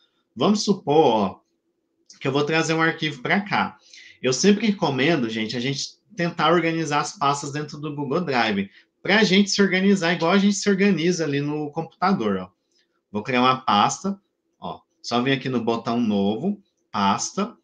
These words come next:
e eu vou dar um nome pra essa pasta, ó. Oficina, Recursos Google. Tô dando nome pra essa pasta.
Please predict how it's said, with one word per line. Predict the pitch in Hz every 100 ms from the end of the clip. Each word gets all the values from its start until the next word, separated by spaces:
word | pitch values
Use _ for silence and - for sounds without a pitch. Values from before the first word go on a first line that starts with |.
| _ _ _
e | 214
eu | 220
vou | 208
dar | 208
um |
nome | 208 202
pra | 202
essa | 196 220
pasta, | - 113 98 - 90
ó. | 87 - _ _ _ _ _ _
Oficina, | 127 123 135 131 - 143 160 196 233 - _ _ _ _ _ _ _ _ _ _ _ _ _
Recursos | 127 139 139 143 - 180
Google. | 139 113 101 90 90 _ _ _ _ _ _ _ _ _ _ _ - -
Tô | 113
dando | 120 139
nome | 135 139
pra | 139
essa | 139 190
pasta. | 196 127 92 - -